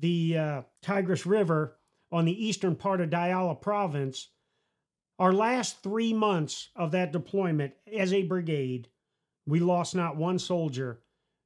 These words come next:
and we had only a few soldiers that were minimally l-, wounded. And this was from where we started, and we ultimately lost fifty-four killed in action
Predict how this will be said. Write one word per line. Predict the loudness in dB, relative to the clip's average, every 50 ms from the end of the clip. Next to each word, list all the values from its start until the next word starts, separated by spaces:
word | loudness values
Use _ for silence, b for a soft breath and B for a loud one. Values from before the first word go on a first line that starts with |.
| _ _ _
and | 0 2
we | 4 4 4 4
had | 4 2 0 0 -4 -8 -14 _ _ _ _ _ _ 4
only | 4 4 6 4 4 2 2
a | 0
few | -2 -6 -4 -2 0 0 0
soldiers | 0 0 0 -2 -2 0 0 -2 -4 -2
that | -4 -4 -2
were | -2 0
minimally | 0 2 2 2 2 0 0 0 -2
l-, | -4 -6 -6 -8 -8 -8 -4
wounded. | 0 2 4 4 2 0 -2 -8 -14 _ _ _ _ _ _ _ _ _ _ _ _ _ _ _ _
And | 2 4 4
this | 4 4 2 0
was | -2 -2 -2
from | -2 -2 0 0 2
where | 2 0 0
we | 0 0 -2
started, | -4 -4 -4 -2 -2 0 0 0 -2 -2
and | -2 -2 0
we | 0 0
ultimately | 0 0 -2 -2 -2 -4 -2 -2 -2
lost | -2 -2 -2 -2 -4 -6 -8 -4 _
fifty-four | -2 -2 0 -2 -6 -6 -4 -4 -4 -2 -2 -4 -6
killed | -8 -6 -6 -6 -4 -4
in | -4 -4
action | -4 -6 -8 -10 -12 -14 -14 -14